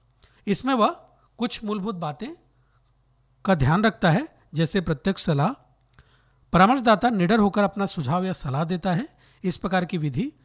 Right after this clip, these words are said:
बड़े कठोर मस्तिष्क वाले लोगों के लिए भी उपयुक्त होती है। दूसरी जो विधि है, जब आंकड़े स्पष्ट या निश्चित रूप से विकल्प की ओर संकेत करते हैं,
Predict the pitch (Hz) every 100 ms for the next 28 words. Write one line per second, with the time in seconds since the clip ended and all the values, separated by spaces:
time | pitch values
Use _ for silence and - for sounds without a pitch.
0 | _ _ 139 190 220 202 - 226 240 196
1 | - 226 - 185 190 156 143 165 185 156
2 | 127 277 - _ 151 180 220 _ _ _
3 | - 151 - 101 104 - _ _ _ _
4 | _ 139 220 285 294 269 214 170 175 165
5 | 330 _ _ 170 196 196 190 247 226 -
6 | 254 - 240 190 - 220 202 165 233 165
7 | 147 214 - 202 196 160 139 226 220 175
8 | 139 147 135 294